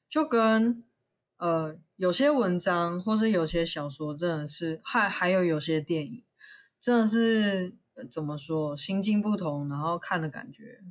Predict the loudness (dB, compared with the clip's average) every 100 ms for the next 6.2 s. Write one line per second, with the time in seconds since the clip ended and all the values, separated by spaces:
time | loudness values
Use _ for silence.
0 | -4 -2 0 0 0 0 0 0 0 -2
1 | -8 -8 -10 -12 -16 -18 -20 -20 -18 -18
2 | -14 -2 2 4 4 2 0 -6 -2 2
3 | 4 6 4 2 -2 -2 2 2 2 0
4 | 0 2 2 2 2 0 -2 0 0 0
5 | -2 -2 0 -2 -4 -6 -8 -8 -10 -12
6 | -16 -18